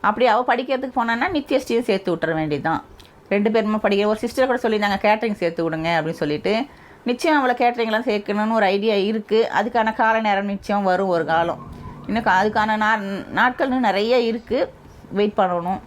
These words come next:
இப்போதைக்கு அடிப்படையா எல்லாமே தெரிஞ்சுக்கிட்டோம். ஆ, அதெல்லாம் சமையல்லாம் முடிச்சு வச்சுட்டு வந்து பார்த்தா இங்க அக்காவும் தங்கச்சியும் சேர்ந்து என்ன வேலை பண்ணி வச்சிருக்காங்க பாருங்க. எல்லாத்தையும் எடுத்து போட்டு உள்ள நூலு, அந்த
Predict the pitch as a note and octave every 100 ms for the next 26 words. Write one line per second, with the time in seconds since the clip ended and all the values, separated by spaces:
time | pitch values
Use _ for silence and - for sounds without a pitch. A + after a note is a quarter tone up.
0 | - - - - A#3+ C4+ C#4+ C#4 B3 C4
1 | C4 B3+ A3+ B3 A#3 A#3 B3 A3+ A3 D#3+
2 | - - - - - - - - - -
3 | - - G3+ G3+ G#3 G3+ G3 G3+ A#3 A#3+
4 | C#4+ B3 B3 C4+ C#4 C4 B3+ - B3+ -
5 | C4 A#3 B3 B3 A3+ C4+ C4+ B3+ A3+ A#3+
6 | B3+ B3 A#3 B3+ B3+ B3 A#3 A3+ G#3+ A3
7 | A3+ G#3+ G#3+ G3 F#3+ F#3+ F#3+ F3+ F3+ F3
8 | F#3+ C4 C4 - - - - F#3+ G3 G3
9 | G#3 G3+ G3 F#3+ A3+ A3 G#3+ A3 A3 A#3
10 | A3+ A3 G#3+ A3+ A3+ G#3+ G#3 G#3 G#3 G#3+
11 | - - G#3+ G#3